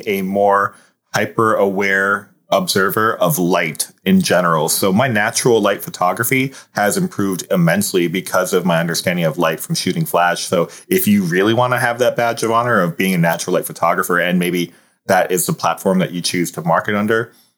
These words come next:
but hopefully it's because you came to an understanding of light in general, and it, and it brought you there, not because, uh, you worked with, um,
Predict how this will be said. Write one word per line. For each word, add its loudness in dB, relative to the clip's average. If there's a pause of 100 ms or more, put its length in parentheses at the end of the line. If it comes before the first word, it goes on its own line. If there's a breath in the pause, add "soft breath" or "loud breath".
but 2
hopefully 0
it's -6
because -2
you -4
came -2
to 0
an 0
understanding 0
of -4
light 0
in 0
general, 0
and -4
it, -4
and 0
it -8
brought 0
you -2
there, 2
not 0
because, -2 (360 soft breath)
uh, 2
you 2
worked 0
with, 0 (120)
um, 2